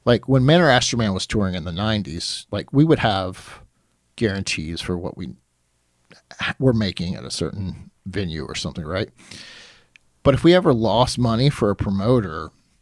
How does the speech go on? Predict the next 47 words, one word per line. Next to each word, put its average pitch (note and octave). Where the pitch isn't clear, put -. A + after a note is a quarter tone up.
and C#3+
I'm D#3
not D#3+
trying B2
to G2+
put A#2+
us -
on F#2+
a F2
pedestal E2+
or C2+
anything, B1+
we're E2+
whatever. D#2+
But G#2
if, -
say F#3
we D#3+
lost, -
I -
don't C#2+
know, -
just -
five G#2+
hundred G#2+
dollars C2
for -
a E2+
promoter, -
we C3
would A3
split A#2
that D#2
with -
the -
promoter. F2
It -
would -
be G2+
like, F#2
"Hey, C#3+
look, A2+
maybe D3
our B3+
band C3+
didn't -
draw, E2